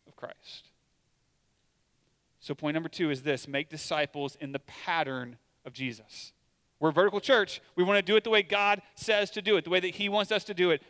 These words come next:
This is it right here. Okay? Make disciples in the power of Jesus, in the pattern of Jesus. And then point number three is simply this: make disciples in the presence of Jesus. I'm s-,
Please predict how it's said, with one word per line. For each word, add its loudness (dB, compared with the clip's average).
This 2
is -2
it 2
right 2
here. 0
Okay? -16
Make 0
disciples 0
in -8
the 0
power 2
of -10
Jesus, -6
in -6
the -4
pattern -2
of -4
Jesus. 0
And -4
then 0
point -2
number 0
three -2
is 0
simply -6
this: 0
make 0
disciples 0
in -6
the -4
presence -2
of -6
Jesus. -14
I'm -20
s-, -10